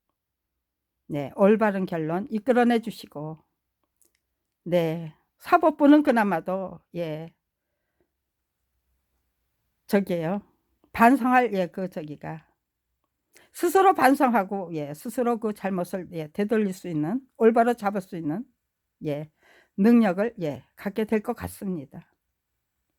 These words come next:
언론인들도, 예, 언론도 언론인들이 바로 잡으셔야 합니다. 검찰도, 예, 이민정 검사 같은 분들이,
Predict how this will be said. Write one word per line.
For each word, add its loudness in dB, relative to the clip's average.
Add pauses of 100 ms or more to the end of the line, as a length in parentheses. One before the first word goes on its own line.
(260)
언론인들도, 6 (100)
예, 0
언론도 6
언론인들이 6
바로 2
잡으셔야 -4
합니다. -12 (140)
검찰도, -4 (1200)
예, 2
이민정 8
검사 2
같은 -2
분들이, -6